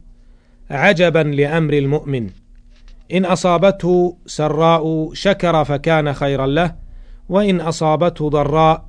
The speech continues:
صبر فكان خيرا له". وروى البخاري ومسلم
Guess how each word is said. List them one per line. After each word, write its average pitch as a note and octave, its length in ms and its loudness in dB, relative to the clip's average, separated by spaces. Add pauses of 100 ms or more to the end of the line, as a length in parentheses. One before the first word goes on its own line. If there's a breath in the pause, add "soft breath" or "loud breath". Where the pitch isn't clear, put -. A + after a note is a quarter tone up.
(100)
صبر D3+ 640 0
فكان D3 600 -2
خيرا B2 340 -4
له". B2+ 260 -4 (2000 soft breath)
وروى F3 360 2
البخاري E3 920 0 (220)
ومسلم D#3 800 -2